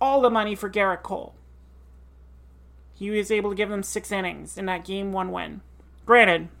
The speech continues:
Toronto <laughs> thought they had the guy when they signed Hyunjin Ryu. But sometimes that's gonna get blown up. Sometimes Mike Clevenger's elbow is gonna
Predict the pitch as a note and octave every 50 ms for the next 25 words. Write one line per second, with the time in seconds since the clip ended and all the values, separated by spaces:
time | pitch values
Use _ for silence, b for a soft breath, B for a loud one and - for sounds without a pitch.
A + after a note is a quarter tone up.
0 | - - - - - G#3+ G#3+ G#3 G#3+ G#3+ G#3 F#3 - - F3 G3 G#3 F3+ - G3+
1 | G3 F#3+ F#3+ G3 G3 F#3 G3 F3 G3 F3+ F#3 F#3 F#3 F3+ F3+ F3+ - F3+ F#3 F#3
2 | F#3 F3+ F#3+ F#3 F3 E3+ F#3+ F#3+ F#3+ F#3+ F#3 - - - - - - - - -
3 | - - - - - - - - - - - - - - - - - - - -
4 | - - - b b b b b b b b b b b b b b b b -
5 | - - - - - - - - - - G3+ F#3 - - - - - - - -
6 | - - - - - - - G3 F3+ F3+ F#3+ F#3 F3+ E3+ G3 F#3 F3 - - F#3+
7 | F#3+ F#3 G3 F#3+ - - G3 F#3+ F#3+ F3+ E3+ D#3 - - - - - - - -
8 | F3+ E3+ F3+ G3 F#3+ F#3 F3+ F#3 F#3+ F#3 F#3 - - G#3 G#3+ F#3+ F3+ F3 G3 F3+
9 | F#3 F3+ F3 F3 F3+ F3+ F3 - - F3+ F3+ F3+ -